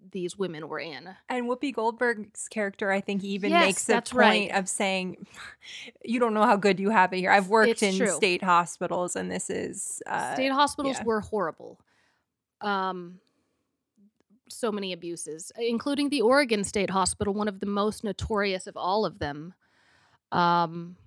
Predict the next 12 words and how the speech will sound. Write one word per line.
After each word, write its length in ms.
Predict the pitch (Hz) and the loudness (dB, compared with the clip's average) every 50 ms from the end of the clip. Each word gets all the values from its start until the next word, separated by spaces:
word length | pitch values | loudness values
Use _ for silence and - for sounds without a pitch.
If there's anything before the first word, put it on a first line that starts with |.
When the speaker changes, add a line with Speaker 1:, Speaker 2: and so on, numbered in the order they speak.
| - - _ _ _ _ _ _ _ 233 - | -20 -20 _ _ _ _ _ _ _ 0 4
Speaker 1:
that 220 | 220 190 190 - | 6 6 6 6
is 180 | 220 233 202 208 | 4 2 2 2
where 180 | 190 202 196 | 2 2 2
One 220 | 190 180 196 190 185 | 2 2 0 -2 -2
Flew 240 | - - 208 196 190 | -2 0 2 2 2
Over 180 | 185 185 185 | 0 -2 -4
the 100 | 185 185 | -6 -6
Cuckoo's 380 | - - 202 - - 202 180 190 | -2 -2 -4 -2 -2 -4 -2 -2
Nest 220 | 185 175 - - | -4 -4 -4 -6
was 140 | 185 - - | -6 -8 -8
filmed. 580 | - - - 233 185 160 123 131 139 - - - - - - _ - - _ _ _ _ _ _ _ _ _ _ _ _ _ _ _ - | -6 -2 0 0 0 -2 -6 -12 -14 -18 -20 -20 -20 -20 -20 _ -20 -20 _ _ _ _ _ _ _ _ _ _ _ _ _ _ _ -6
And 520 | 170 185 190 190 185 185 180 180 180 190 | -4 -2 0 2 0 0 0 -2 -6 -8